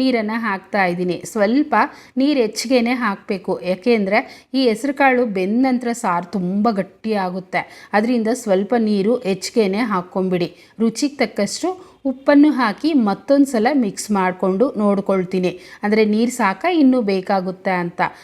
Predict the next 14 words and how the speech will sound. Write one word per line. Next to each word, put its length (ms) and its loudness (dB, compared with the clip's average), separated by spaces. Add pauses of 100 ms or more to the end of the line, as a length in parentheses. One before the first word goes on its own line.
(140)
ನೋಡಿ, 220 2
ನಾನು 240 0
ಸ್ವಲ್ಪ 280 -2 (100)
ಗಟ್ಟಿಗೆ 480 0
ಮಾಡ್ತಾ 340 -2 (100)
ಇದ್ದೀನಿ. 240 -2 (120)
ನಾನಿವತ್ತು 400 0
ಚಪಾತಿ 400 -2
ಜೊತೆ 200 -2 (100)
ಮಾಡ್ಕೊಳ್ತಾ 560 -2 (100)
ಇದ್ದೀನಿ. 240 -2 (340)
ನೀವು 220 0
ಮುದ್ದೆ 300 -2 (120)
ಮತ್ತೆ 240 -2